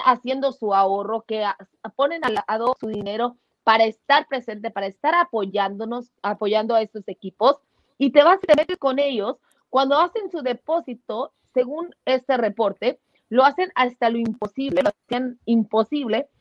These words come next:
para que tom-, regresaran el depósito. Entonces, por esa razón es que yo digo, de todo, de todo, no te metas con tu afición, no de esa forma.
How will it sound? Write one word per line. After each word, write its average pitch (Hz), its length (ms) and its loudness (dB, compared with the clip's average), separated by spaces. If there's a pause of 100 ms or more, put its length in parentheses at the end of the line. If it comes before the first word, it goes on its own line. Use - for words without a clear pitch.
(220)
para 311 220 8
que 320 120 -2
tom-, 247 300 -2
regresaran 233 800 0
el 208 200 0
depósito. 208 640 -6 (120)
Entonces, 277 300 0
por 311 140 4
esa 349 180 8
razón 285 280 2
es 277 100 -4
que 262 120 -8
yo 262 120 0
digo, 220 200 -2
de 240 160 0 (200)
todo, 523 560 4
de 247 120 -4
todo, 330 520 -4 (540)
no 320 220 -4
te 370 120 -8
metas 349 360 -10
con 240 160 -8
tu 220 80 -6
afición, 220 600 -6 (120)
no 302 220 2
de 370 100 0
esa 277 200 -6
forma. 220 340 -4